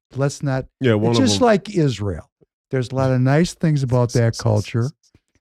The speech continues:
Speaker 1: There's a lot of things that are not good. For example,
Speaker 2: rounding up two million Muslims.
Speaker 1: For example,
Speaker 2: Mm-hmm.
Speaker 1: there has been legitimate criticism of the way this issue has been handled,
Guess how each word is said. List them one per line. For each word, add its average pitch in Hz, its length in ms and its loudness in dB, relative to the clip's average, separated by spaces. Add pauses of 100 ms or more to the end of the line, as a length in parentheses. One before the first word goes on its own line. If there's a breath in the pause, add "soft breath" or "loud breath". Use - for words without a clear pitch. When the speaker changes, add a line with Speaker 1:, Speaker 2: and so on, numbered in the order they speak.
Speaker 1:
There's 143 200 0
a 135 40 -2
lot 139 200 2
of 127 100 -6
things 127 320 -2
that 123 140 -2
are 123 120 -2
not 127 280 -2
good. 185 320 -2 (360)
For 175 160 0
example, 139 680 0 (360)
Speaker 2:
rounding 98 360 0
up 90 160 -2
two 104 140 -4
million 90 300 -2
Muslims. 87 520 -4 (320)
Speaker 1:
For 165 260 -2
example, 143 720 -2
Speaker 2:
Mm-hmm. 71 400 -8 (380)
Speaker 1:
there 139 300 2
has 147 360 0
been 95 360 -4 (1160)
legitimate 131 680 0
criticism 107 840 -4 (640)
of 104 180 -6
the 107 100 -2
way 113 200 0
this 113 260 -2
issue 107 280 -4
has 101 160 -2
been 92 180 -4
handled, 90 540 -6